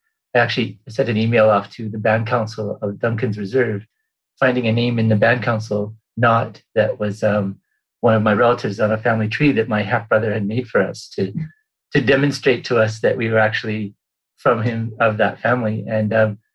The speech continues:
I sent the email saying, "This might sound strange, but I wonder if there's any potential that we're actually related." And about five hours later, I got a return email from the band council members saying, "I've spoken with elders, and it turns out we're cousins."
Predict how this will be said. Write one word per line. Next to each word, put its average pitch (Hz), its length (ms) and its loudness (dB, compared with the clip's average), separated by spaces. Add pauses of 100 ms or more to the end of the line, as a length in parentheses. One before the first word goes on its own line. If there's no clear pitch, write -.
(440)
I 135 60 6
sent 165 200 2
the 147 160 0
email 147 220 4
saying, 131 240 0
"This 110 140 -4
might 117 160 0
sound 110 200 0
strange, 135 420 0
but 117 180 -2
I 117 80 0
wonder 117 320 0
if 110 120 -6
there's 107 160 -2
any 113 220 2
potential 113 540 -2
that 107 180 -2
we're 107 120 -4
actually 107 360 -2
related." 113 500 2 (600)
And 120 280 2
about 117 400 2 (500)
five 127 300 4
hours 127 400 0
later, 123 320 0
I 113 80 -2
got 117 200 -4
a 110 280 -6
return 123 480 -2 (320)
email 127 320 4
from 110 400 0
the 113 120 0
band 120 260 2
council 135 260 0
members 113 360 -6
saying, 113 280 -4
"I've 110 120 -2
spoken 110 360 -6
with 110 160 -2
elders, 127 380 2
and 117 160 0
it 110 100 -4
turns 110 240 0
out 110 100 2
we're 107 100 -4
cousins." 123 540 -2